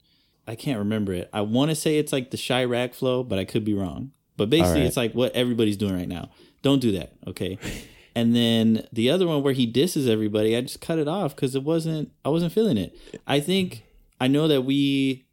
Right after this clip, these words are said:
Speaker 1: make fun of the way that he does stuff, right? I think he is an excellent rapper, right? But he hasn't been doing the shit that he should be doing and for
Speaker 2: Mm-hmm.
Speaker 1: however many years now.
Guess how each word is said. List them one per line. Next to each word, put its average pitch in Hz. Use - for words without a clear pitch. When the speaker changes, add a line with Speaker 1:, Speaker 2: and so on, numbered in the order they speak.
Speaker 1:
make 113
fun 131
of 131
the 113
way 113
that 107
he 113
does 104
stuff, -
right? 92
I 101
think 117
he 135
is 131
an 104
excellent 95
rapper, 87
right? 92
But 101
he 117
hasn't 110
been 98
doing 101
the 95
shit 95
that 95
he 98
should 90
be 92
doing 85
and 98
for 92
Speaker 2:
Mm-hmm. 92
Speaker 1:
however 101
many 98
years 92
now. 64